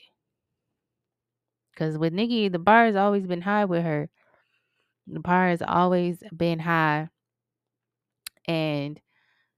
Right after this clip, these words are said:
she's not, and that's why she wa-, she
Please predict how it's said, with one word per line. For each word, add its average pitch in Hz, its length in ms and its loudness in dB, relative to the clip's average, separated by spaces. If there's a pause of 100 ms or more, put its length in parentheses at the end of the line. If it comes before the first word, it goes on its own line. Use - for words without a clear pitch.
(220)
she's 196 380 -8
not, 185 400 -2 (280)
and 175 160 -6
that's 226 240 -2
why 208 200 4
she 214 180 -4
wa-, 202 200 -2
she 190 340 -6